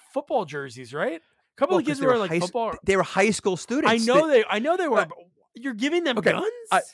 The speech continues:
Speaker 2: that, I said, so you're gonna give a bunch of high school guns, but not only giving them guns, 'cause they probably have their own guns. I mean, they're,
Speaker 1: I'm
Speaker 2: they're
Speaker 1: sure,
Speaker 2: in,
Speaker 1: yeah.
Speaker 2: you know,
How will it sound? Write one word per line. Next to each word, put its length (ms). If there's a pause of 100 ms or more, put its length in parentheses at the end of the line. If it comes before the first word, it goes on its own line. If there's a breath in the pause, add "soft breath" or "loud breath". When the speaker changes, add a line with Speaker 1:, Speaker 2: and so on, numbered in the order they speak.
(120)
Speaker 2:
that, 340
I 140
said, 240
so 340
you're 300
gonna 220
give 560 (120)
a 80
bunch 360
of 80
high 160
school 260
guns, 300
but 140 (260 soft breath)
not 180 (100)
only 120
giving 340
them 100
guns, 220
'cause 140
they 80
probably 280
have 200
their 100
own 140
guns. 280
I 60
mean, 140
they're, 180
Speaker 1:
I'm 80
Speaker 2:
they're 200
Speaker 1:
sure, 160
Speaker 2:
in, 100
Speaker 1:
yeah. 80 (220)
Speaker 2:
you 100
know, 280